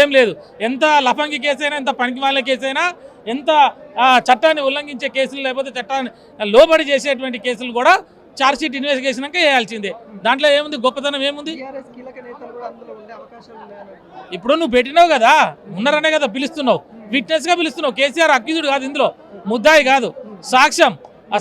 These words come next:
Speaker 1: సాక్ష్యాన్ని పిలిచేటప్పుడు ఆయనని బండిలో ఎక్కించుకొని రావాలి, లేదంటే ఆయన వేరే సొంత బండిలో వస్తే డీజిల్ డబ్బులు ఇవ్వాలి, ఆయన భోజనం పెట్టాలి, ఛాయ్ పోయాలి. ఆయన ఇన్వెస్టిగేషన్కి సహకరించడానికి వస్తున్న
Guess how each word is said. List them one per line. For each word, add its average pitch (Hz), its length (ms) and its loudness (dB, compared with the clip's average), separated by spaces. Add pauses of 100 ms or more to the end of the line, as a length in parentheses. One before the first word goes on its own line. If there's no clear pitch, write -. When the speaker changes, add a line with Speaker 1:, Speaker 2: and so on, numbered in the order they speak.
Speaker 1:
సాక్ష్యాన్ని 294 440 0
పిలిచేటప్పుడు 269 500 -2
ఆయనని 277 320 2
బండిలో 262 320 2
ఎక్కించుకొని 285 480 -4
రావాలి, 247 280 2 (420)
లేదంటే 285 340 4
ఆయన 285 220 2
వేరే 294 160 6 (180)
సొంత 254 220 0
బండిలో 277 240 0
వస్తే 285 200 -4
డీజిల్ 262 240 0
డబ్బులు 262 240 0
ఇవ్వాలి, 269 240 4 (420)
ఆయన 262 120 6 (140)
భోజనం 294 340 2
పెట్టాలి, 269 340 -2
ఛాయ్ 277 280 4
పోయాలి. 269 320 4 (580)
ఆయన 262 140 2 (120)
ఇన్వెస్టిగేషన్కి 262 680 -4
సహకరించడానికి 254 600 -2
వస్తున్న 254 220 -6